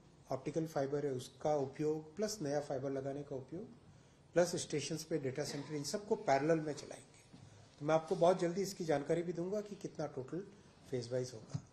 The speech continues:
आपका प्रश्न जो recruitment का है, मैं आपको बताऊं, कांग्रेस के दस वर्षों में, कांग्रेस के दस वर्षों में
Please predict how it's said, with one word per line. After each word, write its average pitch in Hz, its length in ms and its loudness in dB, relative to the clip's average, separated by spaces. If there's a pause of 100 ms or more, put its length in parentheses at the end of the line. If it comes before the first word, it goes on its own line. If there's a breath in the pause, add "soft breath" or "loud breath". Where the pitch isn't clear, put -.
(240)
आपका 143 180 2
प्रश्न 160 360 -2
जो 165 380 2 (260 loud breath)
recruitment 185 600 0
का 165 100 6
है, 139 220 0
मैं 143 100 0
आपको 131 200 -2
बताऊं, 135 360 -4 (640 loud breath)
कांग्रेस 160 380 2
के 190 160 2
दस 160 320 2
वर्षों 123 300 -4
में, 160 280 -10 (840)
कांग्रेस 156 420 2
के 175 140 0
दस 156 320 2
वर्षों 113 280 -6
में 147 220 -10